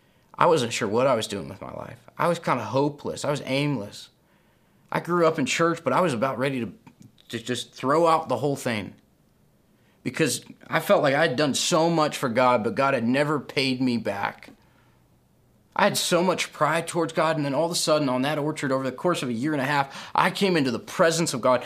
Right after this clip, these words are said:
and I saw God. And I saw him in that orchard.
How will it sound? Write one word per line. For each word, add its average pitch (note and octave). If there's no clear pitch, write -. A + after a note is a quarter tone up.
and C#3
I E3
saw F#3
God. C3
And D#3
I F#3
saw F3
him B2
in F#3
that D#3+
orchard. C3